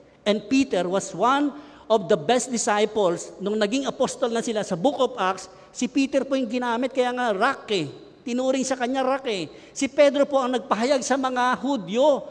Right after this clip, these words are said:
ng kaligtasan, ah, rather than the law. Si Pedro po yun. Si Pablo naman ang nagpahayag sa mga Gentiles, sa mga hindi Hudyo. Pero si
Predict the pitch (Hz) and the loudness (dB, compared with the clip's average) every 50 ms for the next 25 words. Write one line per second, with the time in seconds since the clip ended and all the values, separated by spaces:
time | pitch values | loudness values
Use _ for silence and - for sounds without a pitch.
0 | - - - 240 254 240 - 262 269 269 202 - - - - 269 240 240 233 - | -14 -4 -2 -2 -2 0 0 -2 -2 -2 -6 -10 -18 -4 0 0 2 2 2 0
1 | 247 269 285 269 208 156 135 - - - - - - _ _ _ - 220 226 240 | 0 0 0 0 -2 -4 -6 -8 -14 -20 -20 -20 -20 _ _ _ -6 -4 -2 0
2 | 247 269 277 247 254 247 208 233 254 254 226 226 220 214 226 262 285 233 - - | 0 2 4 4 4 4 4 2 0 2 2 2 4 4 6 4 4 4 2 -4
3 | - - - - - - - - - - - 269 240 - 285 269 262 277 277 277 | -10 -14 -16 -18 -20 -20 -20 -20 -20 -8 -8 -8 0 2 2 4 4 2 -2 0
4 | 277 262 240 240 269 285 262 220 - - - - - - - 269 - - 302 302 | 2 0 2 2 4 2 2 0 -2 -8 -14 -18 -14 -4 -2 -2 4 6 6 6
5 | 302 311 311 320 320 311 285 262 262 269 269 262 262 262 - 269 233 254 277 262 | 8 6 4 6 4 4 4 4 2 2 2 0 0 2 2 4 6 6 6 4
6 | - 262 262 262 277 262 233 180 233 226 226 226 - 294 311 285 226 170 - - | 4 2 0 2 0 -2 2 2 2 2 2 0 2 2 2 2 0 -2 -10 -14
7 | - - 214 214 233 233 240 240 240 220 254 226 214 226 220 185 175 240 311 320 | -4 -4 -2 0 0 0 0 -2 0 0 0 0 0 0 -2 -2 -2 0 0 0
8 | - - - - - - - - - - - - - - _ 254 277 311 - 320 | -2 -2 -10 -16 -18 -20 -20 -20 -20 -20 -20 -20 -20 -2 _ 2 4 4 2 0